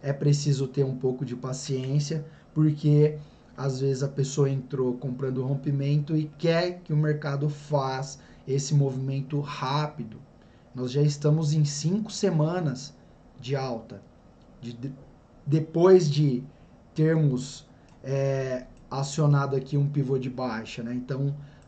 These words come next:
aciona, corrige, vai para os alvos, segura numa região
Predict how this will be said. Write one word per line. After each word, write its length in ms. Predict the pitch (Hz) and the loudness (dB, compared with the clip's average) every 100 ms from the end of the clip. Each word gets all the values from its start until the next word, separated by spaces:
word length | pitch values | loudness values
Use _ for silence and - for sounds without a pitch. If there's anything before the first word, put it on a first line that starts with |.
| - - | -20 -20
aciona, 920 | 110 117 - - 165 185 196 196 190 - - - - - | -12 -10 -10 -6 -2 0 2 2 -2 -6 -18 -20 -20 -6
corrige, 920 | 143 127 127 170 190 180 160 190 190 - - - - | 0 0 2 0 2 0 -2 -4 -6 -12 -20 -20 -20
vai 480 | 131 120 147 165 196 | -16 -2 2 6 4
para 240 | - 165 156 | 4 0 2
os 180 | 135 | 0
alvos, 720 | 135 135 147 165 160 170 - - - - | 0 0 2 2 0 -4 -6 -14 -20 -16
segura 640 | - 151 123 151 214 214 | -6 -4 0 6 8 8
numa 220 | 202 190 | 4 2
região 760 | 170 165 147 151 151 143 123 | 2 2 2 4 6 4 2